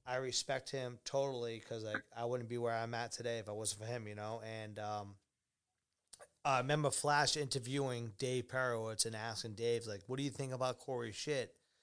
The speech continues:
Or, "What do you think about this guy's stuff?" And the thing with this industry is you have to recreate yourself,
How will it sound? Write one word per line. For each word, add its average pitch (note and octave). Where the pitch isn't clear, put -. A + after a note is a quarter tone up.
Or, B2
"What B2+
do C3+
you C#3
think C3+
about B2
this C#3+
guy's A2+
stuff?" G2+
And G#2+
the C#3
thing D#3
with E3
this D3
industry A#2+
is G2+
you C3
have B2+
to C3+
recreate C3+
yourself, A2